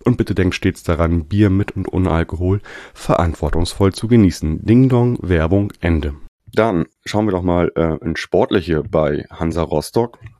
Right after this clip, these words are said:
Ähm, generell muss man erstmal sagen, die sind aktuell, ähm,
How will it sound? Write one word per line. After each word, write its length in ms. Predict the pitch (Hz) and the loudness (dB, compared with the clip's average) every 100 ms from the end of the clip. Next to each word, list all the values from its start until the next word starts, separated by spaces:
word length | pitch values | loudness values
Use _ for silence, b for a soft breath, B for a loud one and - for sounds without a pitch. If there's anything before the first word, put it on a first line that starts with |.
| _ _ _ _ _ - - | _ _ _ _ _ -16 -4
Ähm, 460 | 87 87 85 73 _ B B B B B _ | -2 0 0 -4 _ B B B B B _
generell 380 | 90 95 95 95 | -2 0 0 0
muss 140 | 95 | 0
man 100 | 92 | -4
erstmal 260 | - 95 87 | -4 -4 0
sagen, 420 | 90 95 98 90 | 0 2 0 0
die 400 | 92 92 90 80 _ _ _ _ _ | -2 0 0 -4 _ _ _ _ _
sind 380 | - 95 87 - _ _ | -2 0 0 -6 _ _
aktuell, 1120 | - - - 95 - - 85 87 110 139 160 - _ b b b b | -10 -10 -6 -6 -6 -4 -2 0 0 -2 -4 -10 _ b b b b
ähm, 800 | 95 90 92 90 87 87 82 95 | -4 0 2 2 0 -2 -6 -10